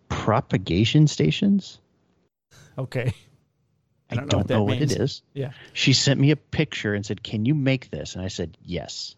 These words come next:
Speaker 2: Of course you did.
Speaker 1: It's basically
Speaker 2: <laughs> 'Cause we don't know how to say no.
Speaker 1: <laughs> No. It's, well, and it's, I mean, it, it was really easy to make. It was really just,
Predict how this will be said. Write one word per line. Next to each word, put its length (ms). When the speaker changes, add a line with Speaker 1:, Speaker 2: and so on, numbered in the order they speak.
Speaker 2:
Of 120
course 260
you 60
did. 140
Speaker 1:
It's 120
basically 640
Speaker 2:
<laughs> 400
'Cause 140
we 80
don't 120
know 60
how 120
to 100
say 160
no. 420
Speaker 1:
<laughs> 200
No. 420
It's, 180
well, 140
and 140
it's, 360
I 80
mean, 220
it, 180
it 20
was 140
really 380
easy 220
to 40
make. 240
It 60
was 100
really 240
just, 280